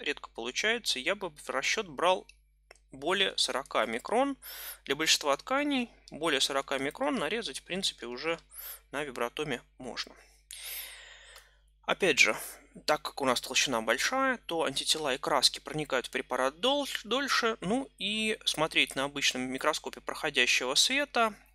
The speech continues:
или на обычном флуоресцентном микроскопе, а, такие препараты будет уже сложно за счет именно толщины.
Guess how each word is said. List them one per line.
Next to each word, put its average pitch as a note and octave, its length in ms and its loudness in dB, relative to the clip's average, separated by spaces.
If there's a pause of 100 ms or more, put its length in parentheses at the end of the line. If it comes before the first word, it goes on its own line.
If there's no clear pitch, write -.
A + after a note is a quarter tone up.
(100)
или C#3 240 -6
на B2 100 0
обычном C3+ 300 -2
флуоресцентном B2+ 440 -2
микроскопе, G3 760 0 (480)
а, C3 240 -2
такие A3+ 500 -4
препараты F3 540 -2
будет D#3 180 -8
уже C3+ 160 -6
сложно C#3+ 420 -4
за A2 80 -10
счет - 240 -6
именно C3+ 320 -6
толщины. - 800 -2